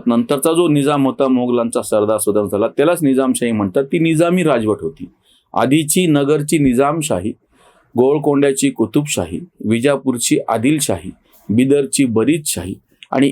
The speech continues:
एलिचपूर म्हणून जे विदर्भात गाव आहे त्याची इमादशाही, आता अचलपूर असं म्हणतो. अशा आपण ह्या पाच तुकडे झाले होते बहमनी साम्राज्याचे, जे गुलबर्ग्याला सुरू झालं आणि त्याच्या पूर्णपणे पकडीमध्ये हा महाराष्ट्र आलेला होता सगळा.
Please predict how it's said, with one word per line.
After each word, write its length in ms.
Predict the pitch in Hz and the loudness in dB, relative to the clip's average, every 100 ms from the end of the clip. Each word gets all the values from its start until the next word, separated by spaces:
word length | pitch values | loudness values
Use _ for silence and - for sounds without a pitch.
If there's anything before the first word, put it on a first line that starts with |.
| 147 | 0
एलिचपूर 540 | 156 196 196 - 175 | 0 0 -2 0 2
म्हणून 320 | 160 156 151 | 2 0 0
जे 160 | 151 151 | 0 -2
विदर्भात 440 | 135 135 135 139 | 0 0 0 0
गाव 340 | 131 117 120 104 | 0 0 2 0
आहे 160 | 92 | -2
त्याची 380 | 101 120 - - - | -2 -2 -2 -4 -2
इमादशाही, 580 | 160 175 147 - 90 | 0 2 0 -2 -2
आता 280 | - - 104 | -2 0 0
अचलपूर 440 | 104 123 117 - 95 | 0 -2 -2 -2 -4
असं 200 | - 90 | -4 -6
म्हणतो. 260 | 87 - - | -6 -8 -6
अशा 220 | - 160 | -2 0
आपण 200 | 151 165 | 0 -2
ह्या 120 | 175 | -4
पाच 380 | 170 151 165 156 - | -4 0 0 -2 -4
तुकडे 240 | 143 160 | 0 2
झाले 180 | 151 131 | 2 2
होते 200 | 117 120 | 2 0
बहमनी 440 | 113 104 104 107 104 | 0 0 0 0 0
साम्राज्याचे, 680 | 104 98 95 87 87 - - _ - - - | -2 0 0 0 -4 -6 -10 _ -20 -20 -4
जे 100 | 117 | 0
गुलबर्ग्याला 640 | 117 110 101 104 98 95 95 | 2 2 2 2 2 2 0
सुरू 260 | - 98 | 0 -2
झालं 240 | 92 82 - - - - - | -2 -6 -10 -12 -20 -16 -4
आणि 140 | 160 | -2
त्याच्या 360 | 151 151 185 185 | 0 0 0 0
पूर्णपणे 840 | 180 _ 160 180 196 190 151 147 175 | -6 _ 0 2 0 0 0 0 0
पकडीमध्ये 680 | - 147 156 160 147 139 | -2 -2 0 2 2 2
हा 160 | 147 160 | 0 0
महाराष्ट्र 500 | 151 131 127 117 - | 0 0 -2 -2 0
आलेला 300 | 113 104 104 | 2 2 0
होता 280 | 90 78 - | -2 -6 -12
सगळा. 220 | - 95 | -8 -6